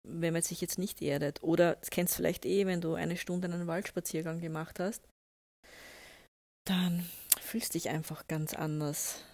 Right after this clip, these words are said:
als wenn du, keine Ahnung, eine Stunde vor der Glotze gesessen bist und die Nachrichten angeschaut hast. Also das erdet natürlich jetzt nicht. Es raubt dir sogar noch Energie deinem System. Aber das hast du vielleicht eh schon mitgekriegt, dass ich jetzt nicht unbedingt so ein Freund von Nachrichten schauen und so weiter bin,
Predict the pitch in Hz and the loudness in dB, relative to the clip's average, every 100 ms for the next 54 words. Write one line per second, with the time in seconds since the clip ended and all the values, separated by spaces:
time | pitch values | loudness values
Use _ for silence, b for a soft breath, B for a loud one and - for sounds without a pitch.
0 | - 147 151 - 151 151 156 156 147 151 | -8 -4 -4 0 0 2 2 0 0 -2
1 | 110 113 - _ - - - 156 160 175 | -6 -12 -18 _ -20 -18 -6 -2 -2 -2
2 | 180 202 214 147 156 156 156 - 160 175 | -4 -6 -4 -4 -4 -4 -4 -4 -4 -4
3 | 165 - 156 156 - 160 147 156 - 156 | -4 -4 -6 -4 -6 -6 -6 -8 -8 -4
4 | 165 190 156 151 151 147 151 156 151 151 | -2 -2 -2 -6 -6 -6 -6 -6 -6 -6
5 | 151 156 156 165 - 160 - - 156 160 | -8 -8 -10 -8 -8 -6 -6 -4 -4 -4
6 | 165 - 170 170 175 - 170 160 - - | -6 -4 -4 -2 -6 -4 -2 -2 -6 -16
7 | _ _ _ _ _ _ _ _ _ _ | _ _ _ _ _ _ _ _ _ _
8 | _ - - - - - - 147 139 143 | _ -20 -18 -10 -8 -8 -4 -4 -2 -4
9 | 147 147 143 151 147 151 151 160 156 139 | -4 -4 -4 -4 -4 -4 -2 -2 -2 -4
10 | 147 - 151 - 151 151 156 - B B | -6 -6 -8 -4 -2 -2 -4 -10 B B
11 | B - 165 156 156 151 147 156 151 - | B -4 2 2 2 0 0 0 -2 -2
12 | 151 156 156 - 156 156 151 147 151 - | -2 -2 -4 -6 -6 -4 -4 -2 -2 -2
13 | 151 156 147 143 - 147 147 147 147 160 | -4 -4 -2 -2 -2 -4 -4 -4 -4 -6
14 | 160 151 - 147 147 165 147 147 - 160 | -6 -8 -4 -4 -4 -4 -4 -4 -4 -4
15 | 160 160 | -2 -2